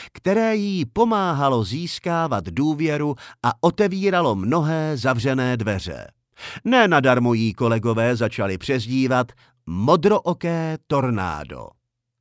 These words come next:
Kavárna klub, kavárna kancelář, kavárna kouř. Brzy se začala soustřeďovat na geopolitické problémy střední Evropy,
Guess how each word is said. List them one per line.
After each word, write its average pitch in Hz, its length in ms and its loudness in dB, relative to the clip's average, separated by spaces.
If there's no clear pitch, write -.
Kavárna 123 800 4
klub, 170 320 -2
kavárna 127 640 4
kancelář, 156 920 -2
kavárna 165 800 2
kouř. 80 720 -2
Brzy 226 380 2
se 160 140 -2
začala 156 460 0
soustřeďovat 135 840 -2
na 110 200 -2
geopolitické 127 1080 0
problémy 123 580 -2
střední 127 560 -4
Evropy, 104 540 -4